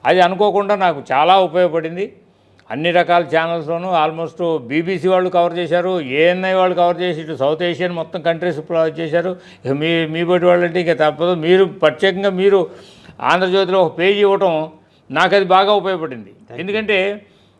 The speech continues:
Speaker 1: ఆ, పేపర్ చదివినా చదవకపోయినా ఆదివారం వచ్చేసరికి బుక్ చూసేవాళ్ళు ఒక ప్రత్యేకంగా ఒక కేటగిరీ ఉన్నారు. అట్లాగే ఈనాడులో బుక్ ప-, చేసేవాళ్ళు ఉన్నారు. అట్లా ప్రతి దాంట్లోనూ బుక్కులు చూసేవాళ్ళు వేరే ఉన్నారు.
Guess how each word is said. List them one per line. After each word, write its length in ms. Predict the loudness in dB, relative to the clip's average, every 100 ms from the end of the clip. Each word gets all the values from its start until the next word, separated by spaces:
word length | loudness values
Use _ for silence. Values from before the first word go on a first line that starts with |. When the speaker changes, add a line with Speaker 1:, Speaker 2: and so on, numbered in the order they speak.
| _ _ _ -4
Speaker 1:
ఆ, 200 | 0 0
పేపర్ 480 | 2 2 4 2 0
చదివినా 340 | 0 2 0
చదవకపోయినా 600 | 2 2 0 -2 -2 0
ఆదివారం 720 | -2 0 2 2 2 0 -2
వచ్చేసరికి 400 | -6 -4 -2 -2
బుక్ 240 | -6 -6
చూసేవాళ్ళు 420 | -4 2 4 4 2
ఒక 400 | 2 0 -4 -4
ప్రత్యేకంగా 480 | 0 2 2 0
ఒక 160 | -6 -4
కేటగిరీ 360 | -6 -4 -6 -6
ఉన్నారు. 260 | -8 -12 -18 _ _ _ _ _ -12
అట్లాగే 260 | -2 -2
ఈనాడులో 420 | 0 -2 0 0 0
బుక్ 220 | -4 -10
ప-, 420 | -4 -2 -2 -2
చేసేవాళ్ళు 380 | -2 0 0 -2
ఉన్నారు. 300 | -6 -8 -8
అట్లా 160 | -8 -8
ప్రతి 280 | -6 -8 -2
దాంట్లోనూ 420 | 0 0 -2 -4
బుక్కులు 460 | -4 -10 -10 -8 -6
చూసేవాళ్ళు 400 | -2 2 2 2
వేరే 160 | 0
ఉన్నారు. 260 | -2 -4